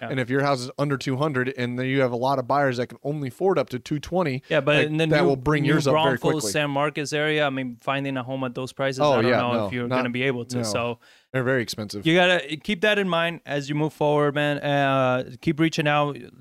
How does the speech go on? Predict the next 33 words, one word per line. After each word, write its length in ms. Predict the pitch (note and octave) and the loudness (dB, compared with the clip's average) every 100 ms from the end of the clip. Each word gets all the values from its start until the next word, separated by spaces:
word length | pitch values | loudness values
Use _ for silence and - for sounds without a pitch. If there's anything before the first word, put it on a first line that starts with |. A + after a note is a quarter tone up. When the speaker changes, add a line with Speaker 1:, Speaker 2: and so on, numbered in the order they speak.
| C3+ - | -16 -2
Speaker 1:
Join 180 | D3 D#3 | 0 2
our 120 | D3 | 0
text 340 | - C#3+ - | 0 -4 -2
community. 420 | C#3+ C#3 C#3 C#3 C#3 | -2 0 0 0 0
You 120 | C3 | -2
can 160 | B2+ | -4
ask 260 | B2+ C3 - | -2 -2 -2
more, 180 | C3 C3 - - | -2 -4 -6 -6
ask 240 | C3+ C3 | -2 -2
us 160 | C#3 A#2+ | -2 -4
more 160 | C3+ B2+ B2 | -4 -4 -6
questions. 600 | - C#3 - C#3 C3 B2 | -2 -2 -2 -4 -6 -8
We'll 160 | B2 | -8
respond. 580 | B2 - - C3 C3 C3 - - _ _ - | -8 -8 -4 -2 -2 -6 -14 -20 _ _ -6
Uh, 500 | C3 B2+ A#2+ A#2 A#2 - - _ _ | -2 2 2 0 -4 -10 -18 _ _
if 80 | - | 0
you 100 | G3 | 2
don't 140 | F3 E3 | 4 4
know 100 | C#3+ | 2
the 80 | |
number, 260 | C#3+ C#3+ D3+ | 0 -2 -2
it's 220 | C#3 - | -4 -6
two 260 | - - E3+ | -8 -2 0
one 200 | D3+ C3 | 0 -2
zero, 420 | C#3+ C#3+ C3+ C3+ | -2 -2 0 -2
seven 540 | - - - D3+ C3+ | -4 -4 -2 0 0
nine 240 | C3 B2+ A#2+ | -2 -2 -4
four, 320 | - B2 A#2+ | -6 -4 -4
nine 340 | B2 D3 C#3+ | -4 -4 -2
eight 240 | B2 A#2+ - B2 | -4 -6 -10 -6
nine 260 | B2+ A#2+ | -4 -4
eight. 240 | A2+ A2+ - _ _ _ - | -6 -12 -16 _ _ _ -2
Um, 720 | D3 C#3 C3 B2+ B2 A#2+ D3+ | 2 4 4 2 0 -2 -8